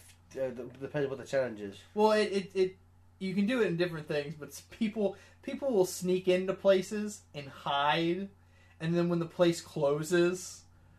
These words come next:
Speaker 2: th-, they're just like, they're just like, "I'm in the place when it's closed."
Speaker 1: Isn't that illegal to do that?
Speaker 2: Yeah.
Speaker 1: Don't they get, like, arrested after they upload the video?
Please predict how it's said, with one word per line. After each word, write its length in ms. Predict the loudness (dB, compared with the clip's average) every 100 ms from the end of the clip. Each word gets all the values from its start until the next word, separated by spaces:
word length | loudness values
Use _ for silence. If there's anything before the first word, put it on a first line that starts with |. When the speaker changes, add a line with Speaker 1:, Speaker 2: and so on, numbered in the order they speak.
| _ -14
Speaker 2:
th-, 120 | -2
they're 180 | 0 0
just 180 | 0 0
like, 200 | 0 -2
they're 100 | -6
just 120 | -4
like, 140 | -4 4
"I'm 240 | 6 8
in 180 | 6 2
the 120 | 0
place 420 | 2 8 10 10 4
when 160 | 4
it's 180 | 4 2
closed." 440 | 8 12 12 12 12 -2 -8 -10 -8
Speaker 1:
Isn't 160 | -6
that 120 | -4 -4
illegal 360 | -4 -4 -6
to 80 | -6
do 60 | -4
that? 260 | -4 -4 -8 -14 -20 -20 -20 0
Speaker 2:
Yeah. 260 | 6 6
Speaker 1:
Don't 140 | 6 2
they 60 |
get, 100 | 0
like, 140 | 0 0
arrested 440 | 2 0 0 0
after 240 | 0 -2 -2
they 160 | 4
upload 280 | 6 6 0
the 60 | -2
video? 500 | -2 6 8 6